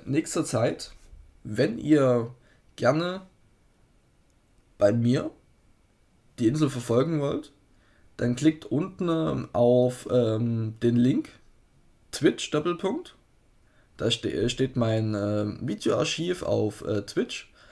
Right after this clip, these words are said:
und da werde ich regelmäßigen Abständen oder auch in unregelmäßigen Abständen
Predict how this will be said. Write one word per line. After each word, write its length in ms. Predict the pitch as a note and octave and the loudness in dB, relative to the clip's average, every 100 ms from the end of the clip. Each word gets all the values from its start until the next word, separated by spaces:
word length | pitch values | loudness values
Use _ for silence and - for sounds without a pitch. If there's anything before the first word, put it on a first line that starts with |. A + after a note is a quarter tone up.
| - _ | -20 _
und 360 | - C#3 C3 - G#2+ | 0 0 0 -4 -4
da 240 | - A2+ B2 | 2 2 4
werde 280 | G#2+ G#2+ A2+ | 2 2 -2
ich 280 | - - | -2 -4
regelmäßigen 680 | A2+ C3 C3 A#2+ A#2 A2 A2 | 0 2 4 4 2 -2 0
Abständen 580 | A#2+ - - D3 D3+ B2+ | 0 -2 -2 -2 -2 0
oder 220 | G#2+ G#2+ | 0 0
auch 160 | A2+ A2+ | 0 -2
in 100 | A2 | -4
unregelmäßigen 880 | - F3+ E3 D3+ C3 B2+ B2 B2+ - | -4 0 2 4 4 2 2 -2 0
Abständen 760 | - - A#2+ A#2+ B2 B2 B2 | -2 -2 -2 -2 -2 -4 -6